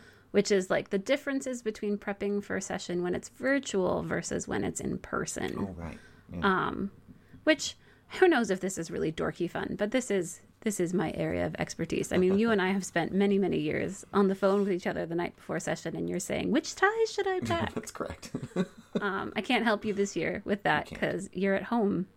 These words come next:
Speaker 1: and you don't have to pack any
Speaker 2: I'm
Speaker 1: ties.
Speaker 2: surrounded by all my
Speaker 1: You
Speaker 2: ties.
Speaker 1: still need to wear them.
Speaker 2: I mean, I will, I will, as I always do, wear a Charlie Brown tie on Fridays. That tradition will remain, um, intact.
Speaker 1: Had no idea.
Speaker 2: Um, you've never noticed that I wear a Charlie Brown tie every Friday of session?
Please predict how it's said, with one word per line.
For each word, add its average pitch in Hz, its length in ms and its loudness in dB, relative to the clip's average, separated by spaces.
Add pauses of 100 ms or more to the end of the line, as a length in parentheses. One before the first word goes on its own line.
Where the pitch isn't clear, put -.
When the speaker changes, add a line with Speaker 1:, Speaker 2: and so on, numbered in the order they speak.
Speaker 1:
and 190 160 2
you 214 80 6
don't 226 80 2
have 208 80 -8
to - 80 -6
pack 214 300 0
any 262 160 4
Speaker 2:
I'm 233 60 2
Speaker 1:
ties. - 280 2
Speaker 2:
surrounded 82 380 2
by 80 160 6
all 82 160 6
my 73 140 2
Speaker 1:
You 73 40 -6
Speaker 2:
ties. 67 300 -2
Speaker 1:
still 220 180 -2
need 277 160 0
to 277 120 -4
wear 277 220 2
them. - 140 -2
Speaker 2:
I - 80 6
mean, - 200 8
I 104 120 8
will, 104 360 6 (100)
I 92 140 8
will, 90 280 0 (540)
as 85 180 2
I 82 120 6
always 90 500 4
do, 73 260 -2
wear 71 240 -2
a 73 60 -6
Charlie 73 320 2
Brown 69 260 -2
tie 67 240 -6
on 69 160 -8
Fridays. 67 560 -4
That 76 240 -2
tradition 71 560 -6
will 67 80 -8
remain, 67 600 -6 (320)
um, 67 280 -8
intact. 67 640 -8 (160)
Speaker 1:
Had 175 200 -8
no 160 160 -6
idea. 214 400 -4 (240)
Speaker 2:
Um, 80 440 -2 (140)
you've 110 220 -4
never 110 340 6
noticed 101 420 4
that 85 100 8
I 85 80 8
wear 85 160 6
a 82 40 2
Charlie 78 300 4
Brown 76 240 0
tie 78 300 0
every 76 340 -2
Friday 73 460 0
of - 80 -8
session? 85 400 -6